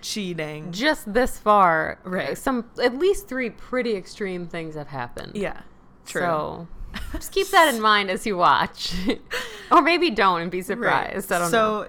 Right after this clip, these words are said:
Speaker 1: Todd comically <laughs> gets hit by a bus.
Speaker 2: So, the thing that, it seemed like Felicity knew he was about to get hit by a bus.
Speaker 1: Yeah, she had
Speaker 2: Why
Speaker 1: more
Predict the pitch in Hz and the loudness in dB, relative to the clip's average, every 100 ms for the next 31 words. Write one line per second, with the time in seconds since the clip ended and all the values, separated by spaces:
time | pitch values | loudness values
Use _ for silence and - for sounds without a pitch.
0 | - 254 220 240 254 226 - - - 233 | -6 -2 0 0 -4 -8 -18 -18 -6 2
1 | 254 277 220 - 175 165 135 - - - | 2 2 -4 -4 -6 -4 -8 -12 -10 -4
2 | - - - - - - 262 - - 254 | -2 -2 -6 -14 -16 -4 -2 -2 -4 -4
3 | 190 190 214 240 262 226 135 - - - | -4 -2 -2 -2 -2 -2 -2 -2 -4 -14
4 | - - _ - - - - - - - | -20 -20 _ 8 10 12 12 10 8 6
5 | 311 320 294 - 233 302 427 554 605 539 | 6 6 4 -2 -2 0 2 0 0 -2
6 | - - - - - - - - - - | -2 -14 -20 -20 -20 -20 -20 -10 -6 0
7 | - 440 605 605 - 370 359 339 302 294 | 2 2 0 -8 -4 0 2 0 0 0
8 | 240 220 269 285 269 - 247 220 214 214 | 0 -2 -2 -2 -4 -4 -4 -2 0 0
9 | 214 202 202 214 185 170 269 - - 180 | 0 -4 -6 -2 -2 0 0 0 -2 -2
10 | 220 247 - - 233 262 294 233 381 | 0 0 -2 -6 -4 -2 -2 6 8